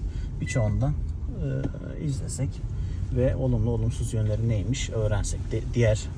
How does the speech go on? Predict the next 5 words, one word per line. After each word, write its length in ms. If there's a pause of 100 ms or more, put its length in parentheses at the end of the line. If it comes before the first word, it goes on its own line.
(460)
videolarla 480
karşılaştırsak, 760
arabalarla 500
karşılaştırsak 760
vesaire. 440